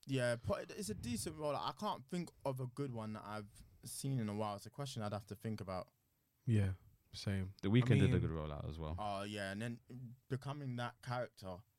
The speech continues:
Speaker 3: Yeah.
Speaker 1: That was clever.
Speaker 3: But he's always been very aware of his aesthetic and
Speaker 1: Mm.
Speaker 3: how he can s-, market and sell that.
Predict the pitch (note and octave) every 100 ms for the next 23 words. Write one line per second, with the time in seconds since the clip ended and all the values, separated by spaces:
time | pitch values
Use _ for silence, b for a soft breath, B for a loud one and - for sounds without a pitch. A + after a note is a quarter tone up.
0 | _ - G#2 E2 - - G2+ G#2 G2 A2
1 | F#2+ G#2+ G#2 F2 F2+ - - G#2+ B2+ B2
2 | B2 G#2 G#2+ G2 F#2+ G2 F#2 F2+ E2+ E2+
3 | - _ _ _ _ _ _ - F#2+ F#2+
4 | F#2+ F2+ E2+ - F#2 D#2 C#2+ - - -
5 | - A#2+ G2 G#2 G2 F2+ F2+ E2+ - G2
6 | F#2+ - E2+ - F#2+ E2+ D#2